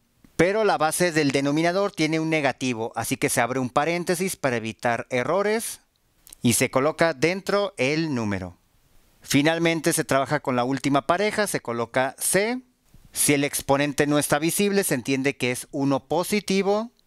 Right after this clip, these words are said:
que está restando al exponente que está en la parte del denominador, que es un cuatro.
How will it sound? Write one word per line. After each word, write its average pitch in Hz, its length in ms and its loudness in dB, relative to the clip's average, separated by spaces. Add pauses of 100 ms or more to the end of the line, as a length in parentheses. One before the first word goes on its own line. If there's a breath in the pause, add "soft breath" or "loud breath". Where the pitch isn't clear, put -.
(760)
que 127 100 4
está 143 300 2
restando 185 680 0
al 135 160 2
exponente 131 600 -2
que 131 80 -4
está - 160 -2
en 139 80 0
la 135 160 -4
parte 135 320 -2
del 123 180 0
denominador, 110 680 -2
que 120 200 0
es 156 240 -8
un 127 200 -2
cuatro. 110 640 -4